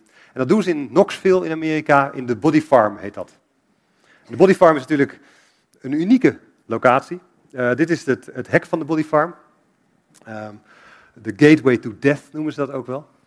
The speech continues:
Het is natuurlijk ontzettend intrigerend. En daar onderzoeken ze lichamen. En, ehm, nou ja, de slide hierna geeft ons een kijkje in de achtertuin. Hoe ze, en ze kijken naar die lichamen en ze kijken hoe die lichamen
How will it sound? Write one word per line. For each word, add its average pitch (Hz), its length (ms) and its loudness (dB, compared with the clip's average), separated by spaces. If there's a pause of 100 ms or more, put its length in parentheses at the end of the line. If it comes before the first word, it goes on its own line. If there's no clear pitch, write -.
(760)
Het - 360 -12
is 151 60 -12
natuurlijk 135 320 -16
ontzettend 160 340 -6
intrigerend. 131 520 -10
En 131 140 -14
daar 165 280 6
onderzoeken 165 400 -4
ze 123 200 -4 (360)
lichamen. 165 600 -2 (400)
En, 117 300 -6
ehm, 110 400 -10 (340)
nou 110 200 -12
ja, 95 60 -12
de 107 120 -18
slide 131 460 0 (380)
hierna 117 560 0 (640)
geeft 170 280 -2
ons 143 180 -4
een 117 200 -10
kijkje 175 340 0
in 120 80 -4
de 113 100 -12
achtertuin. 160 560 -4 (1500)
Hoe 190 200 -2
ze, 151 120 -10
en 143 180 -8
ze 135 100 -8
kijken 196 360 4
naar 160 100 4
die 156 100 0
lichamen 147 380 0
en 131 60 -12
ze - 80 -16
kijken 180 380 2
hoe 170 160 -4
die 170 100 -4
lichamen 143 540 0